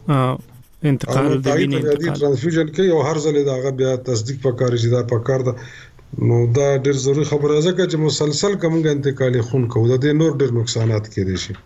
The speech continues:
Speaker 1: ها، او ت-، مریض ته تاوان نور هم رسولی شي. ښه، کم صورت کې مریض د مرګ له خطر سره مخامخ وي، ډاکټر صاحب، د تلیسیمیا؟
Speaker 2: دا چې کوم، او میجر تلیسیمیا چې ده،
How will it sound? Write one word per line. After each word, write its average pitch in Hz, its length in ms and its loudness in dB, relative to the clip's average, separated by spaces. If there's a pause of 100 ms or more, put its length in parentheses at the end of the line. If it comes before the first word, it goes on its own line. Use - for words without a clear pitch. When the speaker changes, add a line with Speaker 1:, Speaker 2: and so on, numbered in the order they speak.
(100)
Speaker 1:
ها، 160 220 2
او 139 280 -2
ت-، - 260 -6
مریض 156 420 0
ته 170 80 -2
تاوان 165 420 0
نور 165 280 2
هم 127 100 -4
رسولی 131 440 -2
شي. 143 140 -6
ښه، 180 180 0 (420)
کم 254 300 0
صورت 208 320 -2
کې - 140 -2
مریض 180 380 0
د 143 80 -2
مرګ 165 400 0
له 139 100 0
خطر 135 300 -2
سره 123 220 -2
مخامخ 123 500 -2
وي، 127 60 -2
ډاکټر 123 320 -4
صاحب، 127 200 -8 (760)
د 123 60 4
تلیسیمیا؟ 127 540 0
Speaker 2:
دا 190 80 2
چې 190 100 -6
کوم، 196 340 -2 (320)
او 139 160 0
میجر 175 420 2
تلیسیمیا 165 600 0
چې 143 120 -4
ده، 160 220 0